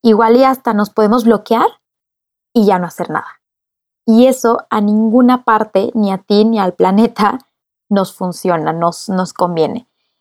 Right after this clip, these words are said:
Entonces, es más bien respirar, inhalar, <laughs> exhalar y, pues, darnos cuenta que no podemos hacer todo al mismo tiempo por más que queramos.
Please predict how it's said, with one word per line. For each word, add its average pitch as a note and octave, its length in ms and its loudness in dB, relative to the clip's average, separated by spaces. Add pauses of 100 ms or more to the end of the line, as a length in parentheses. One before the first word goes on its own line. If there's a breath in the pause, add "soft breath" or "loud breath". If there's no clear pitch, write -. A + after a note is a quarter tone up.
Entonces, G3+ 720 0
es G#3+ 200 0
más G#3+ 220 0
bien G#3 260 2
respirar, G3 1000 0 (600)
inhalar, G3 720 2 (480 loud breath)
<laughs> - 380 0
exhalar G3 760 0 (400 soft breath)
y, A3 480 0 (260)
pues, A3+ 180 0
darnos C4 340 0
cuenta C4+ 360 0
que G#3+ 120 -6
no A3 160 -2
podemos B3+ 460 2
hacer A3 300 0
todo A3+ 240 2
al A3+ 100 2
mismo G#3+ 300 0
tiempo G#3+ 380 -2
por F#3+ 160 -4
más F#3 160 -4
que F#3+ 80 -8
queramos. F3+ 680 -2